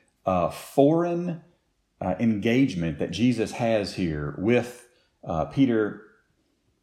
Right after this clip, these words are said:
and James and John,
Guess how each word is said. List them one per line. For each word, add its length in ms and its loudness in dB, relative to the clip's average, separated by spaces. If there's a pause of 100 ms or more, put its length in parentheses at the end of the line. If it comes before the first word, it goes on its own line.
(1300)
and 160 0
James 500 -2
and 220 -2
John, 560 -4